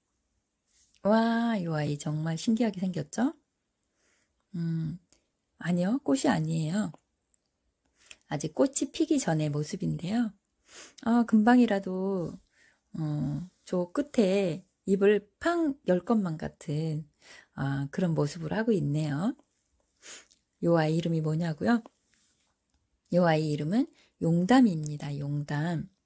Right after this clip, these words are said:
용의 쓸개처럼 맛이 쓰다고 해서 용담이라는 이름을 붙여졌다고 하네요. 요 아이 이름의,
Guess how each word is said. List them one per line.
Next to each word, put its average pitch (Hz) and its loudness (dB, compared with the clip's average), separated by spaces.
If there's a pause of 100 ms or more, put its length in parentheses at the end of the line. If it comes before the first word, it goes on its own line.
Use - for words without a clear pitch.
(2000)
용의 185 4
쓸개처럼 208 0
맛이 139 -8
쓰다고 269 2
해서 196 0 (340)
용담이라는 165 2
이름을 151 -2
붙여졌다고 156 -6
하네요. 208 0 (600)
요 220 6
아이 208 4
이름의, 175 -2